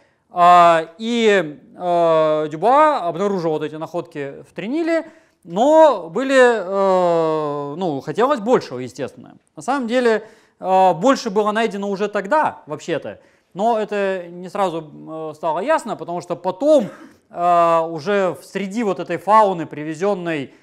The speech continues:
э, с Явы в ящиках с костями животных, были обнаружены так называемые лейденские бе-, бедра.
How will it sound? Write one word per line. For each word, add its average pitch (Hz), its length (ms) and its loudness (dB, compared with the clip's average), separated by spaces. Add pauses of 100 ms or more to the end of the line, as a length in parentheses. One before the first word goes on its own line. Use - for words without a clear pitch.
(180)
э, 147 120 -10
с - 120 -20
Явы 139 880 0
в 120 60 -14
ящиках 156 580 -6
с - 220 -20
костями 143 380 -10
животных, 190 500 -6 (320)
были 247 160 0
обнаружены 190 560 -2
так 160 120 -16
называемые 180 440 -4
лейденские 160 640 -10
бе-, 165 280 0
бедра. 135 520 -4